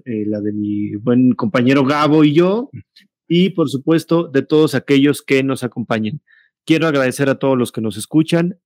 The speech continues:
Gracias por acompañarnos nuevamente y le doy la palabra y, por supuesto, la más cordial bienvenida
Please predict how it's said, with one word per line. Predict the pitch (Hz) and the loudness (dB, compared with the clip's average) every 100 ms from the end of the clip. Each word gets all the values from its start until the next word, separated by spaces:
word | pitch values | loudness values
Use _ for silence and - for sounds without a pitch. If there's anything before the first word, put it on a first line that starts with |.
| _ | _
Gracias | - 127 131 127 147 | -4 -2 -2 -4 -8
por | - 110 | -8 -12
acompañarnos | - 107 110 117 139 143 151 143 | -10 -12 -8 -4 -2 -2 -6 -4
nuevamente | 151 156 185 185 202 202 | -2 -2 -2 -2 -4 -4
y | 160 147 170 147 | 0 0 0 -2
le | 135 | -2
doy | 139 | -2
la | 139 | -4
palabra | 123 120 131 139 143 - | -4 -4 -2 -2 -4 -4
y, | 151 147 156 | 0 0 0
por | - 110 | -4 -10
supuesto, | 107 135 123 - 127 | -6 -6 -4 -2 -2
la | 113 | 0
más | 120 127 | -2 -2
cordial | - 117 120 | -2 0 0
bienvenida | 120 113 110 123 131 | 0 -2 0 2 0